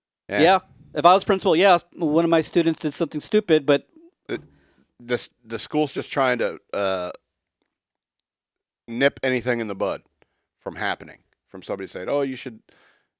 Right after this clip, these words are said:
Speaker 1: you shouldn't do that."
Speaker 2: Eh, psh.
Speaker 1: You should do something about that, you know,
Speaker 2: No.
Speaker 1: the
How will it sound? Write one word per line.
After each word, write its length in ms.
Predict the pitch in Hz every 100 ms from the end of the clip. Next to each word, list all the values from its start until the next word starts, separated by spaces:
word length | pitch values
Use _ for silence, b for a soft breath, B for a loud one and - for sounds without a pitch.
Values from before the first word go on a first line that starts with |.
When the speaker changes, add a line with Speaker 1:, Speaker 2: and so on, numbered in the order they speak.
| _
Speaker 1:
you 40 | -
shouldn't 260 | 139 127
do 100 | 123 123
that." 280 | 113 104 - _ _ _ _ _
Speaker 2:
Eh, 80 | 147
psh. 200 | - - - _ -
Speaker 1:
You 80 | 127
should 200 | 139 110
do 160 | 131
something 440 | 120 143 135 131 110
about 340 | 98 123 117
that, 220 | 90 76 -
you 160 | 98 87
know, 180 | 85 -
Speaker 2:
No. 160 | 285
Speaker 1:
the 60 | -